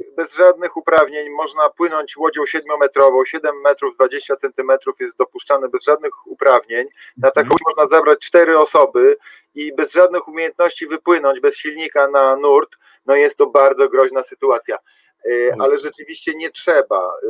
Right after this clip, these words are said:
Speaker 1: E, łódź może być nawet niezarejestrowana, jeżeli nie wędkujemy z takiej łodzi.
Speaker 2: Tak.
Speaker 1: Więc drewniana łódź, e, w-, na której nie ma wędki, może nie mieć numeru na, na burcie. Wystarczy
Speaker 2: Mhm.
Speaker 1: tylko mieć środki ratunkowe, czyli kapok dla każdej osoby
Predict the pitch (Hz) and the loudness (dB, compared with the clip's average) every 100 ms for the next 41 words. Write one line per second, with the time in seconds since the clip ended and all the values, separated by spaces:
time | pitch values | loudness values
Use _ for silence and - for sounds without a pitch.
0 | 117 120 123 147 160 160 156 156 151 - | -2 0 -2 -4 -8 -12 -8 -6 -6 -10
1 | - 160 151 160 147 143 143 139 - 143 | -6 -4 -4 -4 0 2 4 0 0 2
2 | 143 135 123 120 131 127 135 131 127 - | 4 2 0 0 -2 0 0 0 -2 -4
3 | 147 127 101 - 104 - - - - _ | -2 -2 -4 -10 -10 -10 -14 -14 -20 _
4 | _ _ 127 104 - _ - - _ - | _ _ -10 -10 -12 _ -20 -20 _ -20
5 | - 123 139 135 156 156 147 202 226 180 | -18 -6 -6 -6 -2 0 2 2 4 6
6 | 185 190 - - 160 151 151 147 139 139 | 6 6 0 -10 -6 -2 0 -2 -2 0
7 | 147 139 139 143 143 170 156 151 160 143 | 2 0 0 -2 0 -2 -4 -2 2 4
8 | 156 147 123 _ 127 151 165 160 156 147 | 4 0 -2 _ -14 -12 -6 -2 -2 -2
9 | 156 156 147 - 151 151 143 131 127 123 | -4 -4 -4 -4 0 4 6 4 4 4
10 | 120 120 117 123 123 131 - - 127 156 | 4 4 4 2 4 4 4 2 4 6
11 | 180 170 - 151 135 160 156 - - 160 | 2 -2 -10 -8 0 0 0 -6 -12 -6
12 | - 147 143 - 147 135 160 165 156 143 | -4 -4 -6 -8 -10 -6 -4 -2 2 2
13 | 139 143 156 139 - 139 131 165 165 156 | 0 -2 2 2 2 -6 -4 -2 0 0
14 | 139 135 147 143 147 143 156 143 120 | 0 0 0 0 0 2 2 2 0